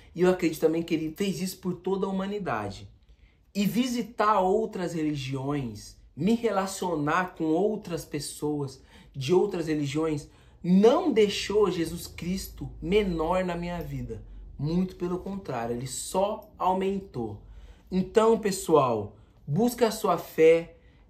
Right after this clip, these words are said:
e nós não precisamos, é, achar que, porque essa fé que vem de encontro à nossa,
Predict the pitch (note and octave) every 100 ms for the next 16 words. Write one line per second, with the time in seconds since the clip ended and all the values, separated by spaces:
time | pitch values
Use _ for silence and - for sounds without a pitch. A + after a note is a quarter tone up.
0 | - D#3 D#3+ D#3 D#3+ D3+ E3 D#3+ G#3 A3
1 | G#3 F#3+ D#3 F#3 G3 F3+ - - - -
2 | - D#3+ D#3+ D#3 D3+ - - - - F3+
3 | - G3+ G3 F#3+ - F#3+ F3 - - E3+
4 | - G3+ G3+ F#3 - G#3 G3+ F#3+ F#3+ E3
5 | F3+ F3+ F3+ F#3 E3+ D#3 D3+ F3 G3 -
6 | C#3 G#2